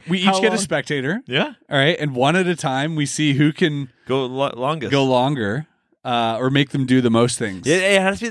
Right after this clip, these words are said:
Speaker 2: like, it has to be the most things because you can't just, like,
Speaker 1: Yeah.
Speaker 2: get into a conversation. Fuck that.
Speaker 1: Yeah. Hold this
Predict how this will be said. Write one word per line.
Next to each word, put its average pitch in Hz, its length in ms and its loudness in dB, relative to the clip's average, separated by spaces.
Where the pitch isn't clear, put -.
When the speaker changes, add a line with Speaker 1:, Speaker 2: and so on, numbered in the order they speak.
Speaker 2:
like, 165 200 -2
it 135 80 -8
has 190 140 -2
to - 40 -16
be 208 60 -6
the 175 60 -6
most 156 240 -4
things 104 260 -4
because 127 220 -6
you 131 40 -10
can't 170 200 2
just, 156 120 -6
like, 156 100 2
Speaker 1:
Yeah. 104 60 0
Speaker 2:
get 147 100 2
into 127 100 -2
a - 20 -4
conversation. 104 720 -2
Fuck 113 180 -6
that. 101 280 -2
Speaker 1:
Yeah. 110 240 0
Hold 170 260 2
this 208 160 2